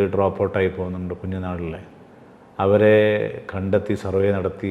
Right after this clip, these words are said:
അവ കണ്ടെത്തി അവരെ സ്കൂളിലെത്തിക്കുന്ന പ്രവർത്തനങ്ങൾ, ഡൊമസ്റ്റിക്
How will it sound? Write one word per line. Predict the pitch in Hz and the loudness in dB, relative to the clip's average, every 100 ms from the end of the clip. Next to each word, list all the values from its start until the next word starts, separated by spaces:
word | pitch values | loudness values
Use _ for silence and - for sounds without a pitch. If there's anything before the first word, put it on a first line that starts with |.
| 95 | -2
അവ | 92 | -2
കണ്ടെത്തി | 92 92 92 95 95 98 | -2 -4 -4 -4 -4 -4
അവരെ | 90 92 92 | -2 -2 -6
സ്കൂളിലെത്തിക്കുന്ന | - 98 95 92 87 - 90 | -6 -4 -4 -4 -8 -10 -10
പ്രവർത്തനങ്ങൾ, | 87 90 90 87 85 85 85 90 113 - - - 110 | -8 -6 -6 -6 -10 -10 -10 -12 -14 -20 -20 -6 0
ഡൊമസ്റ്റിക് | 107 117 - 127 123 127 | 2 2 2 0 2 6